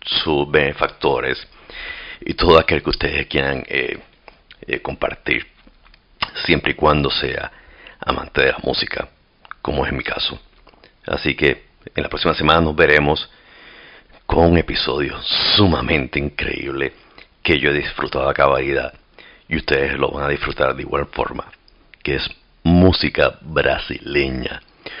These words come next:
Muito bene, muito bene. Y van a disfrutarlo como yo realmente lo disfruté cuando lo estuve haciendo hoy, veinticuatro de febrero del dos mil dieciocho. Nos veremos en la próxima semana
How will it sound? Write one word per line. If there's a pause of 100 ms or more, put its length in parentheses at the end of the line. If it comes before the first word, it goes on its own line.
(300)
Muito
bene,
muito
bene. (400)
Y
van
a
disfrutarlo (180)
como
yo (240)
realmente
lo
disfruté
cuando
lo
estuve
haciendo (960)
hoy, (720)
veinticuatro
de
febrero (320)
del
dos
mil
dieciocho. (720)
Nos
veremos
en
la
próxima
semana